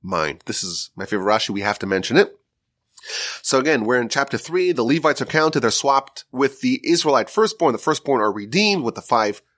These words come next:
coins. And the parsha ends with the Levites who were of prime strength. So from the ages of thirty to fifty,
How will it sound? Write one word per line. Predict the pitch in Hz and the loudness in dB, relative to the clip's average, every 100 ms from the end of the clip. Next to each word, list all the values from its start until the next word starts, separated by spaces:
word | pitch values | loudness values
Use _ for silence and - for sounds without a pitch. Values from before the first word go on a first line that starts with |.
| _ | _
coins. | - 226 196 170 160 - - _ - - - | 0 2 4 2 0 -4 -6 _ -20 -16 -4
And | |
the | 123 | 0
parsha | 147 151 - | 2 2 0
ends | 151 151 | 0 0
with | 131 | -2
the | |
Levites | 117 160 139 135 131 | 0 2 2 0 -2
who | - 151 | -2 0
were | 123 131 | 2 2
of | 120 104 - | 0 -2 -8
prime | - 160 165 175 175 | -4 2 4 4 2
strength. | - - 123 104 135 - - - | -2 -2 0 0 -2 -10 -20 -16
So | - - | -4 -2
from | 117 113 | 0 -2
the | 110 113 | -2 0
ages | 123 135 127 120 120 107 | 0 0 -2 0 0 0
of | 117 107 98 | 2 2 0
thirty | - - - 151 160 147 | -6 -14 -2 0 2 0
to | 123 - | -2 -6
fifty, | - 180 - 165 165 | 0 -2 0 -4 -4